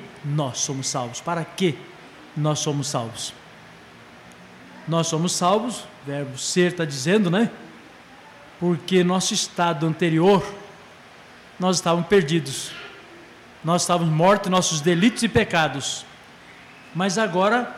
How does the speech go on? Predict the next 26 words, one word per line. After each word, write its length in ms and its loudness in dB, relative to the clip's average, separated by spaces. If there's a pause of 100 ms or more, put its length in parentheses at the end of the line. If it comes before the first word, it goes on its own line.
(120)
Pedro 260 2
diz 140 -6
aqui, 220 -2
"Vós", 760 -4
se 160 -8
referindo 440 -2
à 20 0
igreja, 380 -2
cada 260 -4
um 80 0
de 80 -4
nós, 400 -2 (720)
"vós 240 2
sois 300 2
salvos." 720 -2 (1800)
Vós 260 2
sois 340 2
salvos. 720 0 (1600)
"Vós, 340 4
porém, 560 6 (400)
sois 320 4
salvos." 480 2
E 60 0
para 260 2
quê? 320 4 (1160)
Para 500 2